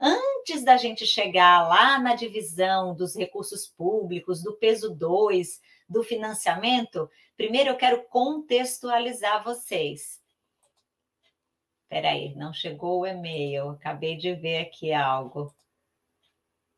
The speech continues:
Por aqui ele foi enviado,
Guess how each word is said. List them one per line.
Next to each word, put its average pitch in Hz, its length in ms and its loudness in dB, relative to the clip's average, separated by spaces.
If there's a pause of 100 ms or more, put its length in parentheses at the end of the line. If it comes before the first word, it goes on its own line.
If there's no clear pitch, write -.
(2500)
Por 180 160 -2
aqui - 320 2
ele 214 180 0
foi 233 220 -2
enviado, 160 840 2